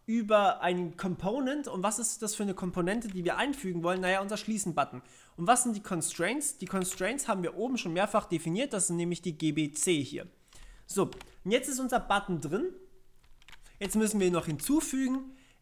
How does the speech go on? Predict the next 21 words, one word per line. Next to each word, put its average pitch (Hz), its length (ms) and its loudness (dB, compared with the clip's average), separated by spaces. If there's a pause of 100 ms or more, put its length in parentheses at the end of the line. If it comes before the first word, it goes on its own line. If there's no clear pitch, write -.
(160)
Add, 202 280 2 (800)
ähm, 147 500 2
schließen. 262 560 -2 (480)
Ups. - 260 -12 (1160)
Und, 220 340 6 (240)
äh, 170 100 2 (140)
der 185 80 8
Button 196 300 4
ist - 400 -4
vernünftig 226 680 0
verarbeitet 160 720 2
worden. 131 320 -2 (140)
Okay, 202 340 0 (340)
jetzt 254 340 0
haben 262 140 6
wir 247 100 4
sozusagen 190 520 4
alles, 233 320 2
was 196 140 -4
wir 151 120 0
brauchen. 262 540 2